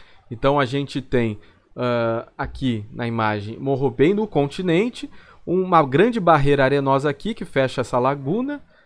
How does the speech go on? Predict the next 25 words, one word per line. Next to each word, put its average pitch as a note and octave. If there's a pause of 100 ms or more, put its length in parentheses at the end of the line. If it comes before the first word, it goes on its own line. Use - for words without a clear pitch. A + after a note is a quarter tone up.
né, E3+
um, F#3+
com D3
a C3+
abertura C3
da D#3+
laguna, G#3
e A3+
aqui G#3+
o G#3+
Morro F#3 (320)
Rock, D3 (280)
marcando C#3+
a C3+
geomorfologia C3+
local. C3+ (640)
Quando G3+
a G#3
gente G3
olha D3
o A#2+
mapa, E3+
a A#2
gente C3
tem A2+